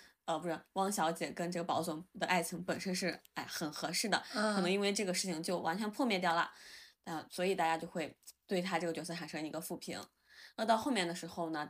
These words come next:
Speaker 1: 又放出了他在东京的时候的那个状态，其实还是一样的，那个角色当时的状态和他后来回到上海之后，逐渐成为老板娘之后的角色，嗯，这个女性的感觉完全是两种感觉。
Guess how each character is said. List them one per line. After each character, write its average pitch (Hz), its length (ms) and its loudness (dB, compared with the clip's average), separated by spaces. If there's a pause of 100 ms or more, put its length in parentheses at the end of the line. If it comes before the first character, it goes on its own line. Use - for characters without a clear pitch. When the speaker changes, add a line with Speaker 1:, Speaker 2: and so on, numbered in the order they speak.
Speaker 1:
又 190 120 -2
放 190 160 0
出 190 140 -4
了 170 100 2
他 180 260 -2
在 185 160 -2
东 233 220 -2
京 254 160 -2
的 185 80 -2
时 180 140 -6
候 151 80 -8
的 151 40 -8
那 156 80 -6
个 143 80 -8
状 156 240 -4
态， 156 280 -6 (400)
其 190 160 -2
实 196 80 -2
还 185 120 0
是 185 140 -2
一 180 60 0
样 196 180 2
的， 156 140 -2
那 208 120 -4
个 190 120 0
角 170 120 -4
色 180 80 -6
当 170 160 -2
时 180 120 -6
的 160 100 -4
状 175 180 -4
态 170 200 -10 (240)
和 - 120 -4
他 190 140 0
后 196 200 0
来 170 140 2
回 170 160 -6
到 190 140 -2
上 208 140 -4
海 180 120 -6
之 196 140 -6
后， - 260 -2 (200)
逐 180 100 -6
渐 196 140 0
成 190 160 -2
为 190 40 2
老 170 140 2
板 175 160 0
娘 147 160 -6
之 170 80 -8
后 185 160 -4
的 165 100 -2
角 156 160 -10
色， - 240 -6 (420)
嗯， 160 260 -10
这 - 100 -10
个 185 80 -2
女 165 160 0
性 202 240 -2
的 165 140 -4
感 - 180 -2
觉 156 80 -8
完 170 140 -2
全 190 100 -2
是 185 100 -4
两 160 140 -2
种 165 140 -4
感 - 160 -4
觉。 - 180 -12